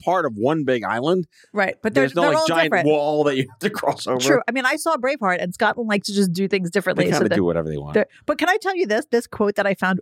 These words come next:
Speaker 2: really amusing? So <laughs> Boris Johnson, this is what he said in his speech. "It's time that we got our confidence back. We don't need laws to compel people to be considerate to others. We can rely on that sense of responsibility toward one another."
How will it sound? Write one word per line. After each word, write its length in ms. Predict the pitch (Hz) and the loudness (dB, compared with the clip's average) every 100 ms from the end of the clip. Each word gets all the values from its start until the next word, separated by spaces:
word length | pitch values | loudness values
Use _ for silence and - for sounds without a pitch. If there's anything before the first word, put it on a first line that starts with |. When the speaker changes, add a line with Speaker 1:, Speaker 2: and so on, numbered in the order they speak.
| - | -4
Speaker 2:
really 480 | 160 165 190 190 214 | -4 0 2 0 0
amusing? 540 | 180 175 170 208 208 - - _ _ | -2 -2 -2 -2 -2 -6 -14 _ _
So 220 | - 247 202 185 | -6 -2 0 0
<laughs> 80 | 208 | 0
Boris 340 | 202 254 269 | 0 0 -2
Johnson, 480 | 226 202 190 151 170 | -2 -2 -2 -2 0
this 140 | 190 | 0
is 100 | 202 | 0
what 100 | 202 | 0
he 60 | 196 | 0
said 200 | 196 175 | 0 -2
in 60 | 175 | -2
his 100 | 165 | -2
speech. 220 | 170 165 - - - _ | -2 -4 -6 -20 -20 _
"It's 160 | 220 - | -4 -2
time 240 | 208 214 | 0 0
that 100 | 254 | 0
we 80 | 254 | 0
got 140 | 220 | 0
our 80 | 277 | -2
confidence 440 | - 208 175 165 - | 0 0 0 -4 -2
back. 320 | 135 175 - - | -4 -4 -8 -2
We 140 | 196 | 0
don't 180 | 233 247 | 0 0
need 220 | 240 226 | -2 0
laws 340 | 208 214 254 - | 0 0 -2 -2
to 100 | 196 | -2
compel 380 | 190 180 254 | 0 0 -2
people 320 | 277 202 175 170 | 0 -2 -2 -4
to 100 | 175 | -2
be 200 | 156 180 | 0 -2
considerate 520 | 175 - 180 175 - | -2 -2 0 0 -2
to 100 | - | -4
others. 340 | 254 233 190 - _ _ _ - | -2 0 -2 -6 _ _ _ 2
We 140 | 440 | 2
can 160 | - 466 | 2 -2
rely 400 | 339 285 262 262 | 0 0 0 0
on 100 | 254 | 2
that 200 | 240 - | 0 -2
sense 280 | - 349 339 | -2 -2 0
of 100 | 320 | 0
responsibility 1040 | 302 - - 285 254 262 220 233 190 - 170 | 0 0 0 0 0 -2 0 2 2 -2 -4
toward 300 | - 175 170 | 0 0 2
one 140 | 170 | 0
another." 360 | 165 156 - | 2 0 0